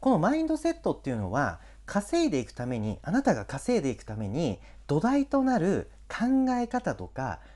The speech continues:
心構え、こういったものが、何かが、あなたがね、もし何かがあったとしても乗り越えられるとか、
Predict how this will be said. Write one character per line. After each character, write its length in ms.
心 420
構 220
え、 140
こ 200
う 80
い 40
っ 20
た 220
も 120
の 140
が、 300
何 280
か 180
が、 200
あ 40
な 120
た 120
が 100
ね、 240
も 120
し 180
何 260
か 180
が 160
あ 80
っ 100
た 120
と 120
し 120
て 100
も 320
乗 180
り 80
越 280
え 60
ら 120
れ 100
る 100
と 120
か、 260